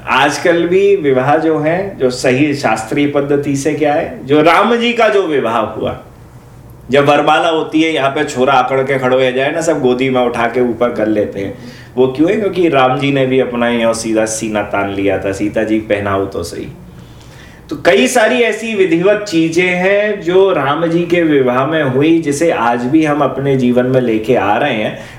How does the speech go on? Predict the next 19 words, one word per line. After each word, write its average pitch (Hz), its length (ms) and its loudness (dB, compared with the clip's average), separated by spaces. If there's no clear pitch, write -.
परंतु 156 760 2
किसी 160 280 2
काल 156 540 0
रूप 156 360 0
के 147 140 0
कारण 131 580 2
या, 123 140 4
अ, 117 760 0
कलयुग 147 460 0
के 143 80 2
प्रभाव 117 420 0
के 123 220 -2
कारण 120 400 -2
वो 120 280 -2
उसमें - 360 -2
अपभ्रंश 117 720 -2
हो 110 100 -2
चुका 110 320 -4
है 107 340 0